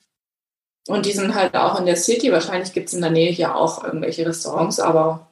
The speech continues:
haben wir noch nicht irgendwie danach gesucht, sag ich mal. Und der nächste Supermarkt ist so zehn Minuten mit, mit dem Bus von hier.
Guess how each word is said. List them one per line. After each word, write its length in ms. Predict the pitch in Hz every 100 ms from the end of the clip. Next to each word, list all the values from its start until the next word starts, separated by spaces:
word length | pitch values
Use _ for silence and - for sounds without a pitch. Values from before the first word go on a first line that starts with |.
| _ 190
haben 120 | 175
wir 100 | 170
noch 160 | 160
nicht 220 | 180 165 165
irgendwie 540 | 165 160 160 165 - _ _ _ _
danach 340 | 165 160 160
gesucht, 400 | 170 165 226 240
sag 240 | 240 226 226
ich 100 | 240
mal. 220 | 220 208
Und 80 | 185
der 100 | 175
nächste 300 | 180 175 180
Supermarkt 680 | 180 175 202 175 175 170
ist 380 | 165 170 - - _ _ _ _ _ _ _ _ _ _ -
so 180 | 160
zehn 380 | - - 165 160
Minuten 400 | 170 170 165 170
mit, 200 | 170 165
mit 140 | 175 165
dem 120 | 156
Bus 280 | 156 - -
von 300 | - 165 165
hier. 240 | 160